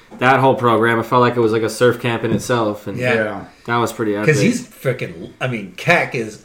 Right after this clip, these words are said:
Speaker 2: a legend.
Speaker 1: Yeah, hell
Speaker 3: Yeah.
Speaker 1: yeah.
Speaker 2: You know, one of the first innovators of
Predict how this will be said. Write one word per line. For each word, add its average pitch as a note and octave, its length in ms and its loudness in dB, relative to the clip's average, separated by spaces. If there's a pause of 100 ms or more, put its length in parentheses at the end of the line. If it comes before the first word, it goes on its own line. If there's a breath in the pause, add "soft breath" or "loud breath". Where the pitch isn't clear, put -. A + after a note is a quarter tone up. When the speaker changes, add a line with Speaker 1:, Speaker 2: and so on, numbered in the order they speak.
Speaker 2:
a A2+ 100 0
legend. A#2 520 -2
Speaker 1:
Yeah, A#2 360 2
hell A#2 240 0
Speaker 3:
Yeah. A2+ 60 4
Speaker 1:
yeah. A2 60 2
Speaker 2:
You C3 60 4
know, D3+ 200 6
one E3 160 6
of D#3 60 2
the C#3+ 80 6
first C#3+ 400 0
innovators B2+ 600 0
of A2+ 300 -4